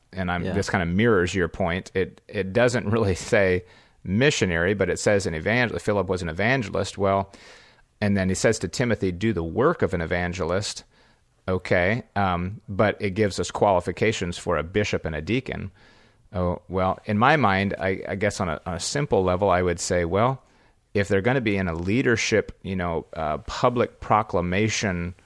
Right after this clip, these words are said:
Speaker 1: capacity, it seems reasonable that the qualifications for someone who's leading the church would correspond to those who are planting a church
Speaker 2: Right.
Speaker 1: or,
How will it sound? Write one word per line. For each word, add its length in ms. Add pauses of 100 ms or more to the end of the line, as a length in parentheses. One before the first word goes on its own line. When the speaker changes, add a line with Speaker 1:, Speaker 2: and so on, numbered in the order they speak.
(240)
Speaker 1:
capacity, 1040 (600)
it 200
seems 440
reasonable 720
that 300 (520)
the 320
qualifications 1000
for 140
someone 320
who's 180
leading 320
the 80
church 540 (480)
would 580 (300)
correspond 720
to 100
those 400
who 160
are 300 (800)
planting 520
a 60
church 580
Speaker 2:
Right. 180
Speaker 1:
or, 300